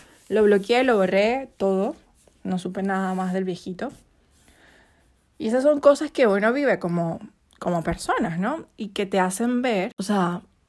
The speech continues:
mi mamá dice que el mundo es sexo, drogas y ¿qué más? Y dinero. O sea, son las, los tres cosas más importantes del mundo. Y de verdad que,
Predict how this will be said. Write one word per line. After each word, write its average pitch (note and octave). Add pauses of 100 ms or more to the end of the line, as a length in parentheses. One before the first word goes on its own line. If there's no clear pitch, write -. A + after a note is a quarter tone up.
(120)
mi G#3
mamá F#3+
dice G#3+
que A#3
el G3
mundo F#3+
es G#3
sexo, B3
drogas B3 (880)
y F3
¿qué G3+
más? - (100)
Y F#3
dinero. - (1400)
O -
sea, A3
son B3
las, C4 (220)
los G#3 (140)
tres B3
cosas C4
más B3+
importantes G#3+
del F#3
mundo. F3 (800)
Y -
de G3+
verdad F3
que, G#3+